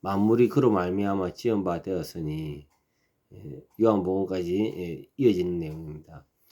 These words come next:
그래서 인간은 우연히 생겨난 존재가 아니고요. 하나님 목적 안에서 지어진 피조물이고, 인간의 존엄은 하나님의 형상에 있습니다.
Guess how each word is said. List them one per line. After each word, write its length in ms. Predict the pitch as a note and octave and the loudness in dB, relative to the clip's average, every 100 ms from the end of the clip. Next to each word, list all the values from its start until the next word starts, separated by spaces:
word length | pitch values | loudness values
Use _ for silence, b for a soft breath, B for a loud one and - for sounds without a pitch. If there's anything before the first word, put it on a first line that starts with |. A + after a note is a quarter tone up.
| B B B B B _ | B B B B B _
그래서 420 | C3+ C3 A2 G#2 - _ _ | 2 4 4 4 0 _ _
인간은 840 | B2+ B2+ D3 C#3+ G#2+ A2+ F#2+ D#2+ - _ - | 0 4 6 6 6 4 4 0 -8 _ -2
우연히 600 | B2+ D3 D3+ C#3 C#3 B2 | 6 8 8 6 4 2
생겨난 420 | - C3+ B2 A2+ | 0 2 2 2
존재가 500 | G2 F#2 G2 G#2 F2+ | 0 -2 0 0 -2
아니고요. 680 | E2+ F#2 F#2+ E2 F#2 A#2+ - | -2 -2 -2 -2 -2 -4 -8
하나님 400 | - G2 F#2 F2+ | -8 -4 0 0
목적 440 | F#2 F#2+ - - - | 0 -4 -8 -8 -6
안에서 360 | G2+ F#2+ F#2+ | -4 -2 -4
지어진 440 | F2+ - G2+ F#2 D#2+ | -6 -4 -2 -2 -6
피조물이고, 840 | - G#2 G2+ F#2 E2 F2+ A#2+ C3+ b b b b b _ - | -6 -2 0 2 0 0 -2 -4 b b b b b _ 0
인간의 500 | A#2 A2+ B2 A#2 G#2+ | 2 4 6 4 4
존엄은 680 | A#2+ B2 A2 G2 A2 F#2+ C2+ | 2 2 4 4 4 4 0
하나님의 540 | A2 A2+ G#2 G2 F2+ | -2 0 0 0 -2
형상에 720 | - B2+ A#2+ A2+ F#2+ G#2 A2 - | -2 -2 -2 -2 -4 0 -2 -4
있습니다. 560 | D#2+ F2 D#2 D2 F#2 | -12 -8 -8 -8 -12